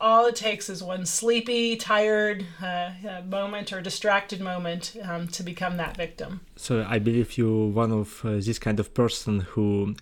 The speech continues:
Speaker 2: every month download all your settlements, uh, settlements remo-, report from your bank account, and check each individual transaction to make sure that nothing happens for the past months that you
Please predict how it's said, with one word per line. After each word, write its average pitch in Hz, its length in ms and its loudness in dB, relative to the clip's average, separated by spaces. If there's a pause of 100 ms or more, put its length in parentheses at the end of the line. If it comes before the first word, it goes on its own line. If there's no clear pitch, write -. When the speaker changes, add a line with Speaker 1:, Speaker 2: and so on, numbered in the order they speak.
(160)
Speaker 2:
every 123 220 6
month 110 520 0 (680)
download 117 420 4
all 117 180 6
your 107 140 4
settlements, 123 760 -2
uh, 110 380 -4 (360)
settlements 104 500 -2
remo-, 104 360 0
report 110 340 2
from 101 220 -2
your 101 80 0
bank 120 280 0
account, 123 460 -2
and 104 260 -2
check - 360 -2 (120)
each 120 260 -2
individual 117 580 4
transaction 113 560 -2
to - 80 -4
make 107 160 2
sure 113 260 0
that 104 240 -6
nothing 101 300 -4
happens - 580 -4 (580)
for - 180 0
the 95 100 4
past - 340 0
months 101 360 2
that 104 260 0
you 101 240 0